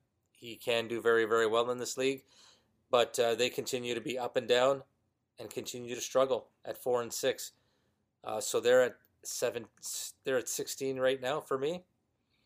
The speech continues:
Moving up from there, we have the number fifteen ranked team, Hawks Talon G C. Maybe one of the most talented point guards in the world.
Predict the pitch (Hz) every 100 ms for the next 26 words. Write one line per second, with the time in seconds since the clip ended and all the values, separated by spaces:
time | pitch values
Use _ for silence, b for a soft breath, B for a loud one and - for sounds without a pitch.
0 | B B B - 143 139 143 139 135 139
1 | 135 139 160 - _ _ 127 117 123 123
2 | 113 - _ - 131 123 127 127 117 113
3 | 120 120 123 - 143 - 143 135 131 131
4 | - 135 139 _ _ _ _ _ _ _
5 | _ 143 139 - - 135 135 127 123 127
6 | - 135 135 - _ _ _ _ _ _
7 | _ _ _ _ _ _ _ _ - -
8 | _ _ - 127 143 135 135 135 135 110
9 | 135 131 131 127 - - - 123 120 117
10 | - 127 123 - 123 120 - - - 139
11 | 117 110 104 123 131 131 -